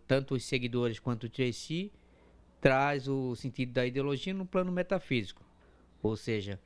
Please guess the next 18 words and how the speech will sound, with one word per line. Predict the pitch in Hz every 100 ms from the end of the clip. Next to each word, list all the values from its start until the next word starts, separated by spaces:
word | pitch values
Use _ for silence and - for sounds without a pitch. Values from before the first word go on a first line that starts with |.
| _ -
num | 123 113
tom | 139 151
pejorativo, | 151 139 147 131 - 143 156 139 123 _ - - _
fala | - 120 123
que | 131 - 135 131 127 123 120 113 -
o | 117
filósofo | - 127 127 131 139
distorce | 139 - 135 120 127 135
a |
realidade. | 120 131 123 117 87 - - _ _ - 247
E | 240 156
aí, | 143
mais | 156 160 -
tarde, | - 143 139 135
a | 135
gente | 127 127
vai | 127
perceber, | 117 131 - 151 131 165